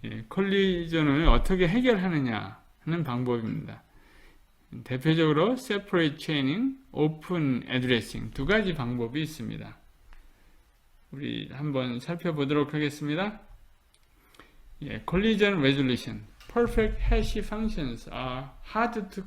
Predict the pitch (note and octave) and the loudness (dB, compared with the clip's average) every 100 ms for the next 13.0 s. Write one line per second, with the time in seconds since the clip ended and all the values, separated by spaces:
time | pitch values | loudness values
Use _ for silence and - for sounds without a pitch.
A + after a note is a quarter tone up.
0 | - F#3+ F3 F3 C#3 G#2+ A2 - - _ | -10 -8 -4 -2 -2 -6 -12 -18 -20 _
1 | _ _ - - - - _ - - - | _ _ -20 -20 -20 -20 _ -16 -14 -16
2 | C3+ - - - - - A#3+ - A#3 G#3+ | -18 -20 -20 -20 -12 -6 -6 0 4 4
3 | A#2+ C#3 F3 G3+ D#3 C#3 A#2+ A#2+ G3+ A3+ | 4 2 2 2 2 2 0 0 -4 -2
4 | G3 C3 A2 B2 D3 D#3+ A#2+ - _ _ | -2 -2 -4 -8 -8 -10 -12 -18 _ _
5 | _ _ _ - - - - - D3 D3+ | _ _ _ -20 -20 -20 -20 -6 2 2
6 | D#3 G#3+ C#4 C#4 - - C3+ C#3+ D3+ D3+ | 4 4 2 -2 -14 -10 0 2 2 4
7 | D3+ A#2 - G#3+ A3 - A3+ G#3 F#3+ F#3+ | 4 4 2 2 0 -2 0 2 2 0
8 | G#3+ G3 D3 A#2+ - C#3 G3+ - - G#3 | -4 -2 -4 -6 -10 -10 -6 -6 -4 -4
9 | G#3+ B3 B3 G#3+ F#3+ D#3+ E3 D3 B2+ C#3 | -4 -6 -6 -6 -4 -4 -2 -2 -4 -6
10 | G3+ E3+ G3+ G3 B2+ C3 D#3+ C4 A#3+ A2+ | -10 -6 -4 -2 2 2 2 0 -4 -6
11 | - - _ _ - - E3 E3+ D3 - | -6 -12 _ _ -20 -18 -8 -6 -4 -2
12 | C3+ C3+ D#3 E3+ E3 B2+ - A#2 B2+ | -4 -2 -2 -4 -6 -8 -8 -12 -14